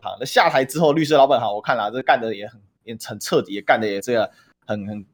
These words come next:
这个怎么讲，也很够本，对吧？所以你就想啊，一个是蓝绿尊崇，一个是蓝绿追杀，一个是绿营追杀。那你对蔡英文来讲，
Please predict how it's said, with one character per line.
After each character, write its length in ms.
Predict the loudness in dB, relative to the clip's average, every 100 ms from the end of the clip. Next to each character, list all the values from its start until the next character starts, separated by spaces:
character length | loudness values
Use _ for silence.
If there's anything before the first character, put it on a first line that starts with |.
| _
这 100 | -8
个 220 | -4 -4
怎 100 | -6
么 100 | -10
讲， 240 | -4 -4 -6 _ _ _ _ -6
也 180 | 0 0
很 160 | 0
够 240 | 4 4 4
本， 260 | -4 -6 2
对 100 | 4
吧？ 300 | 4 2 _ _ _ _
所 220 | 0 4
以 20 |
你 220 | 4 4 6
就 120 | 4
想 220 | 4 0
啊， 140 | -2 -14
一 140 | -2 2
个 120 | 4
是 360 | 4 0 0 2
蓝 280 | 0 2
绿 140 | 0 0
尊 180 | 0 0
崇， 220 | 0 -2
一 100 | 2
个 140 | 2
是 220 | 2 -2
蓝 200 | 0 0
绿 120 | 2 0
追 200 | 0 -2
杀， 280 | 0 -2 0
一 140 | -2
个 100 | 0
是 420 | -2 0 -2 -2 -2
绿 260 | 0 2
营 100 | -2
追 220 | -4 -4
杀。 300 | -2 -2 -4 -6 _ _ 2
那 100 | 2
你 120 | 4
对 120 | 0
蔡 160 | 2 0
英 80 |
文 80 | 0
来 80 | -4
讲， 160 | -4